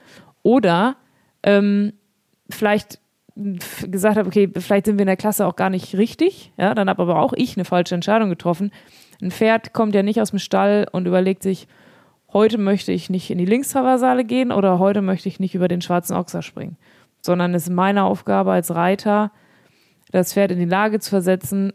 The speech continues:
das zu können, was ich von ihm möchte. Und wenn das nicht funktioniert, dann bin ich schuld. Das ist für manche eine sehr schwere Erkenntnis,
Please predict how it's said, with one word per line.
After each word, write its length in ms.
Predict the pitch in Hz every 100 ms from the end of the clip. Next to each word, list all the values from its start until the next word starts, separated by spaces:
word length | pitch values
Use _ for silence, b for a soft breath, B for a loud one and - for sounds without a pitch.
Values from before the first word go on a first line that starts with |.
| -
das 500 | 180 190 - - -
zu 160 | - 185
können, 520 | - 190 202 202 208 - _ _ _ _
was 180 | 185 175
ich 80 | 170
von 120 | 170
ihm 120 | 160
möchte. 320 | 156 151 165
Und 120 | 160
wenn 140 | 165 175
das 160 | 180
nicht 120 | 190 170
funktioniert, 420 | 175 - 180 208
dann 100 | 190
bin 120 | 180
ich 120 | 170 -
schuld. 360 | 127 151 - _ b b b b b b b b _ _ _
Das 300 | 175 175 170 -
ist 40 |
für 120 | -
manche 280 | 175 196 196
eine 200 | 180 165
sehr 200 | 160 190
schwere 320 | - 185 202
Erkenntnis, 680 | 165 - 190 175 247 -